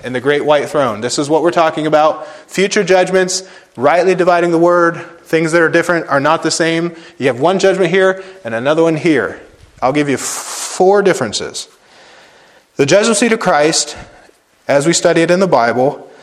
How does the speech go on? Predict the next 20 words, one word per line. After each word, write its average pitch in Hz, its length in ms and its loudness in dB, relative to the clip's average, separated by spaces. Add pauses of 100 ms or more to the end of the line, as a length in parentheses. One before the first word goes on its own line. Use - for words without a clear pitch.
(220)
there 156 200 2
are 135 100 2
no 165 420 2
books - 880 -2 (360)
at 127 140 -2
the 127 60 -8
judgment 123 340 -2
seat 131 140 -2
of 123 80 -8
Christ. - 460 -4 (420)
But 123 140 0
at 127 100 0
the 143 80 -2
great 135 300 0
white 160 240 2
throne 175 280 0
judgment, 135 520 0 (380)
there 127 220 2
are 120 300 2
books. - 640 -2